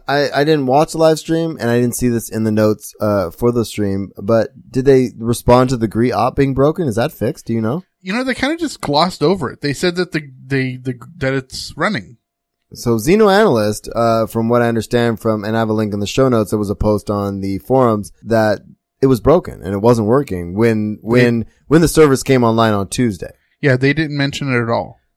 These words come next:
Speaker 1: So hopefully that's running. I mean, we have tried it, but we're not gonna try it again until we get our D P S and various other things going. But, um,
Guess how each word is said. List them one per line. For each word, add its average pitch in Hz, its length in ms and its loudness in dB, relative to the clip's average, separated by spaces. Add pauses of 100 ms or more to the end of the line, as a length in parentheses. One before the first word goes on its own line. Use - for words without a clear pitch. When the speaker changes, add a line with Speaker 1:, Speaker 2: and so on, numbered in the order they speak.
Speaker 1:
So 104 360 0
hopefully 185 340 4
that's 135 220 4
running. 123 400 4
I 110 40 0
mean, 110 300 0
we 135 140 6
have 143 160 6
tried 113 360 4
it, 95 240 -2
but 90 260 -4
we're 101 160 -4
not 107 140 0
gonna 98 120 -6
try 101 200 -2
it 98 40 0
again 95 200 -4
until 92 220 -8
we 92 120 -8
get 92 120 -4
our 87 140 -6
D 90 140 -6
P 87 160 -4
S 87 200 -6
and 80 220 -12
various 85 260 -4
other 90 160 -2
things 82 260 -10
going. 78 260 -10
But, 80 200 -8 (400)
um, 113 680 4